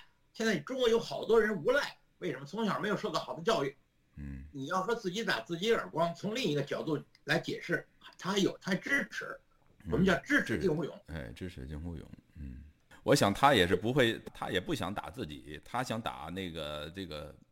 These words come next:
Speaker 2: 把他带到沟里的这些人、这些人和势力，但是他没法打人家，所以他只能自己打自己。
Speaker 1: 对，他自己打自己，我不说嘛，从另一个角度来讲，就是继续骗钱，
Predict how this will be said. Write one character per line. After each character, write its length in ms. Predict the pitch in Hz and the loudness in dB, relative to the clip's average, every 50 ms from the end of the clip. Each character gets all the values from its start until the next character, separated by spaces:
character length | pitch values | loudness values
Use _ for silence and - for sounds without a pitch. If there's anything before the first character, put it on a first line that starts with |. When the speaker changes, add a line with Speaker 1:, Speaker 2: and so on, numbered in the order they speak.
| _ - | _ -10
Speaker 2:
把 100 | 78 76 | -10 -4
他 100 | - 117 | -4 -4
带 200 | 113 - 123 110 | 0 2 2 2
到 80 | 101 98 | 2 0
沟 220 | 92 117 127 143 | -2 0 0 0
里 120 | 143 98 73 | 0 0 0
的 120 | 65 73 | -2 -6
这 120 | 73 73 69 | -8 -8 -8
些 160 | - 76 73 | -8 -8 -10
人、 300 | 71 67 67 67 65 - | -10 -10 -10 -12 -12 -10
这 80 | - 82 | -12 -12
些 140 | - - 80 | -10 -8 -10
人 300 | 71 65 62 67 71 71 | -10 -8 -10 -12 -14 -14
和 140 | 73 - 71 | -14 -16 -16
势 280 | 69 - - 87 69 62 | -14 -12 -10 -10 -10 -10
力， 200 | 64 65 64 - 80 | -12 -14 -16 -14 -8
但 160 | - 110 104 | -6 -6 -4
是 80 | 90 82 | -6 -6
他 160 | - - 110 | -6 -6 -4
没 160 | 101 110 123 | -4 -4 -4
法 180 | 139 139 139 135 | -4 -4 -4 -4
打 160 | - 64 67 | -6 -8 -10
人 160 | 67 - 78 | -14 -14 -16
家， 100 | 78 73 - | -16 -16 -16
所 140 | - 87 | -12 -12
以 40 | 95 | -10
他 160 | - 117 110 | -6 -6 -6
只 120 | 104 85 73 | -6 -6 -14
能 200 | - - 117 104 | -10 -8 -8 -6
自 160 | 113 113 104 | -6 -6 -8
己 160 | 80 85 98 | -6 -8 -8
打 160 | - - 78 | -8 -10 -14
自 120 | - - - | -14 -16 -18
己。 160 | - 76 - - - - _ _ _ - | -18 -20 -20 -20 -20 -20 _ _ _ -6
Speaker 1:
对， 100 | 139 139 | -4 -2
他 120 | 139 220 226 | 0 0 0
自 140 | 226 233 | 2 0
己 120 | 226 247 220 | 0 2 2
打 160 | 226 170 151 | 2 2 2
自 100 | 156 202 | 0 2
己， 80 | 202 202 | 2 2
我 140 | - - | 0 0
不 80 | - 143 | -2 -4
说 140 | 143 214 202 | -2 -2 -2
嘛， 120 | 180 - | -2 -4
从 180 | - - 202 214 | -4 -4 -2 0
另 100 | 254 226 | 2 2
一 80 | 160 | 2
个 60 | 156 151 | 0 -2
角 240 | - - - - | -2 -4 -6 -6
度 80 | - 113 | -2 0
来 120 | 143 170 | 0 0
讲， 240 | 165 - - - - | 0 0 -4 -10 -4
就 120 | - 220 190 | 2 2 2
是 80 | - | 2
继 260 | - - 254 247 160 - | 0 -4 -2 -2 0 0
续 120 | 165 151 | 0 0
骗 220 | 113 - 196 147 - | 2 2 0 0 0
钱， 380 | - 139 175 202 214 - 85 | -2 0 0 0 0 -4 -8